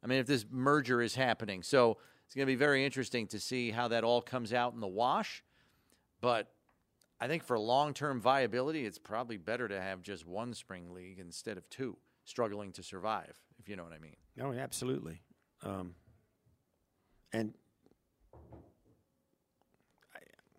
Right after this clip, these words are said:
Speaker 2: I don't even know what to say. I mean, I don't know
Speaker 1: I mean,
Speaker 2: what these
Speaker 1: nobody
Speaker 2: guys are
Speaker 1: cares
Speaker 2: doing.
Speaker 1: now because it's
Speaker 2: Right.
Speaker 1: N F L football season, but there's a lot that's gonna have to, there's gonna be a lot of lawyers involved.
Speaker 2: There's,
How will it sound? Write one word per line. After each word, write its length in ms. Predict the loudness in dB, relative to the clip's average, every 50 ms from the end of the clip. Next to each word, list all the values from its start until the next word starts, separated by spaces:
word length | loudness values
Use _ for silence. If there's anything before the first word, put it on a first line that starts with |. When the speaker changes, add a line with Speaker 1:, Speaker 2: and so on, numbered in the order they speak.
| -2 0
Speaker 2:
I 40 | 2
don't 100 | 2 2
even 80 | 2
know 60 | 2 2
what 100 | 0 0
to 40 | 0
say. 300 | 0 0 0 0 0 -4 -8
I 60 | -6
mean, 120 | -4 -2 0
I 40 |
don't 80 | 4 4
know 60 | 6
Speaker 1:
I 20 | 8
mean, 0 |
Speaker 2:
what 40 |
these 100 | 8 10
Speaker 1:
nobody 240 | 10 10 12 12 10 10
Speaker 2:
guys 100 | 10 10
are 40 |
Speaker 1:
cares 240 | 10 12 12 10 10 8
Speaker 2:
doing. 80 | 8 10
Speaker 1:
now 380 | 10 12 12 12 10 8 6
because 300 | 4 2 2 2 2 0
it's 120 | 2 8 10
Speaker 2:
Right. 160 | 12 12 12
Speaker 1:
N 80 | 12
F 60 | 10 10
L 180 | 10 10 10
football 440 | 8 6 4 6 8 8 8 8 8
season, 400 | 6 2 0 0 0 0 -2 2
but 280 | 4 4 4 4 2 -6 -20 -20 -20 -16 -4
there's 180 | 0 2 4 6
a 40 | 10
lot 240 | 12 12 12 10 8
that's 160 | 4 0 0
gonna 180 | 0 0 2 6
have 220 | 6 4 4 4
to, 60 | 2 2
there's 1200 | 2 2 0 -6 -14 _ _ _ _ _ _ _ _ _ _ _ _ _ _ _ _ _ -4 -2
gonna 80 | 4 8
be 60 | 8
a 60 | 12
lot 160 | 12 12 12 12
of 80 | 12
lawyers 380 | 12 12 12 12 10 8 4 2
involved. 400 | 0 0 2 2 2 2 8 8
Speaker 2:
There's, 260 | 8 8 8 4